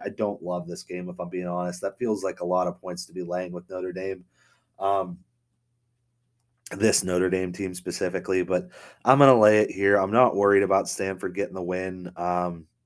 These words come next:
Stanford sucks, so I'm gonna lay the seventeen with Notre Dame, but it's nothing I like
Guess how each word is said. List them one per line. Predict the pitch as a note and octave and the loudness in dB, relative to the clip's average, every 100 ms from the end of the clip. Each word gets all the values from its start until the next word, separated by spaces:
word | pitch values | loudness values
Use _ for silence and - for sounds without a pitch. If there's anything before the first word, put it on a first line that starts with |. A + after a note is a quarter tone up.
| _ - | _ -12
Stanford | - G2+ F#2 G2+ | -6 -6 -6 -8
sucks, | - F2 F2+ F2+ | -4 0 0 -2
so | - F2 E2+ - _ - - - | -8 -6 -6 -8 _ -20 -16 -6
I'm | D3+ | -4
gonna | C#3 | -2
lay | A2 G2+ | -2 -2
the | F#2 | -4
seventeen | G2+ F#2 F2+ F#2+ | -6 -8 -8 -12
with | F2+ | -10
Notre | F#2 F2 | -10 -8
Dame, | F2 F2 | -8 -6
but | F#2+ | -6
it's | F#2+ | -4
nothing | A#2 G2 F2+ | -2 -2 -2
I | F2 | -2
like | E2+ E2+ | -2 -4